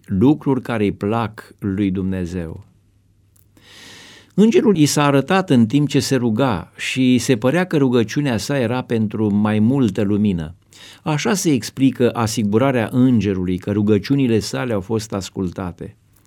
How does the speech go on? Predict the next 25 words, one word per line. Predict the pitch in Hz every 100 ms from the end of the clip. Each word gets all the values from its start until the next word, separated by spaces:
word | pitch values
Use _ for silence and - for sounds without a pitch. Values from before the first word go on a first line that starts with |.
| _ _ _ _
Probabil | - 175 208 208
că | 180 180
nu | 190
știa | - 143 113
prea | 113 110
multe | 104 101 92
despre | 98 98 - 101
rugăciune, | 98 101 92 104 92 87 - _ _ _ _
dar | - 95
se | 90 101
ruga. | 90 104 127 92 _ _ _ _ _
Și | - 202
noi, | 208 143 92 - - - _ _
chiar | 277 330
dacă | 262 190
nu | 175
înțelegem | 185 147 147 165 143 127
pe | 123
deplin | 110 110 117 143
mecanismul | 120 107 110 127 110 107
rugăciunii, | 104 101 92 - 120 101 92
trebuie | - 294 226
să | -
ne | 165
rugăm | 151 139 123 80 73